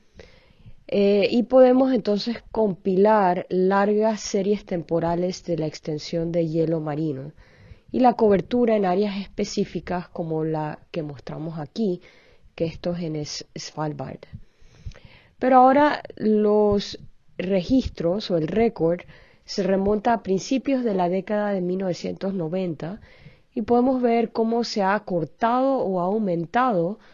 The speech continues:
la duración de la estación, la estacionalidad, y cómo es el hielo cuando se forma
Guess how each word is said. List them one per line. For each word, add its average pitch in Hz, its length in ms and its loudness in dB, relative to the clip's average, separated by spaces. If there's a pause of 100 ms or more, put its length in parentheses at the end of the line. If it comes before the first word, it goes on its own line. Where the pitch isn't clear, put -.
(260)
la 196 200 4
duración 202 920 0
de 180 560 -2 (120)
la 170 340 -2
estación, 151 840 -8 (920)
la 180 120 -4
estacionalidad, 151 840 -6 (440)
y 214 140 -4
cómo 233 440 2
es 208 400 -2
el 185 220 0
hielo 202 540 4
cuando 165 280 -4
se 170 140 -8
forma 240 680 0